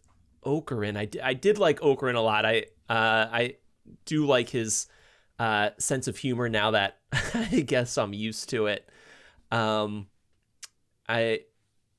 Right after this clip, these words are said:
I believe I'm gonna have to say Okarin. I, I could see him being a lot of fun to get along with in, <laughs> in the real world, uh, texting things about the organization, El Sai Kanguru, uh, things like that.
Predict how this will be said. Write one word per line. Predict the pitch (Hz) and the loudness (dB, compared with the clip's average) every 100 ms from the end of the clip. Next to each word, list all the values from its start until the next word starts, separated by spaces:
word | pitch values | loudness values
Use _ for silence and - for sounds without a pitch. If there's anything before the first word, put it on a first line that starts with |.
| - | -8
I | 127 123 | -4 -2
believe | 143 135 143 151 147 - | -2 -4 -4 -6 -8 -8
I'm | 131 | -4
gonna | 135 131 | 0 0
have | 131 | 0
to | 127 | -2
say | 135 123 | 0 0
Okarin. | 107 107 110 104 101 - _ _ _ _ - | 2 0 0 -2 -2 -8 _ _ _ _ -6
I, | 92 95 98 107 | -2 0 0 0
I | |
could | 110 120 107 _ _ _ _ _ | -2 -4 -6 _ _ _ _ _
see | - - 143 | -4 -2 0
him | 135 123 | 0 0
being | 127 | -2
a | 120 | 0
lot | 113 117 | 0 0
of | 113 | 0
fun | 120 113 | -2 -2
to | 113 | 0
get | 117 | 0
along | 110 104 107 104 | 2 0 0 -2
with | 104 - - | -4 -6 -6
in, | 110 104 107 - - | -4 -2 -4 -6 -12
<laughs> | - | -6
in | 147 123 | -4 -2
the | 117 | -2
real | 107 107 104 104 | -2 0 0 0
world, | 107 104 - - - - _ - | 0 -2 -6 -14 -20 -20 _ -8
uh, | 95 95 92 90 95 98 98 - - | -2 -2 0 -2 -2 -2 -2 -6 -6
texting | 110 - 120 107 | -6 -4 -8 -6
things | 107 104 104 | -6 -6 -4
about | 98 90 | -4 -2
the | 104 | -2
organization, | 98 101 95 92 95 95 - 98 | -4 -2 -4 -4 -4 -4 -6 -8
El | - 107 110 | -4 -2 -2
Sai | - 98 98 | -2 0 -2
Kanguru, | - 95 104 104 107 - - _ - | -4 -6 -4 -4 -6 -8 -18 _ -10
uh, | 92 92 - | -4 -2 -2
things | 131 123 240 | -2 2 2
like | 208 - | 4 2
that. | - 190 - | 0 0 -4